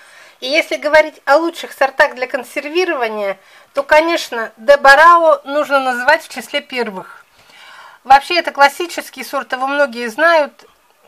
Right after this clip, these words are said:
Они такие сливовидные, поздние сорта. И именно когда они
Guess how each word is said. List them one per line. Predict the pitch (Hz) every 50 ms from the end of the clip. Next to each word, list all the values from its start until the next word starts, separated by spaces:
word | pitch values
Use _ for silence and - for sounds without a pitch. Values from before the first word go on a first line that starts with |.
| _ _ _ _ _ - - - - -
Они | 233 254 262 277 285
такие | - 285 - - 262 247
сливовидные, | - - 269 269 262 262 269 302 370 381 302 302 302 294 277 262 247 247 _ _ _ _ _ _ _ _
поздние | - 285 330 330 - - 285 277 269 262 254 240
сорта. | - - 254 247 - _ - 240 233 220 - - _ - - - - - - - _ _
И | 285 285
именно | 302 302 302 285 277 277
когда | 277 285 269 262 247 277 277 277
они | 269 262 262 247 233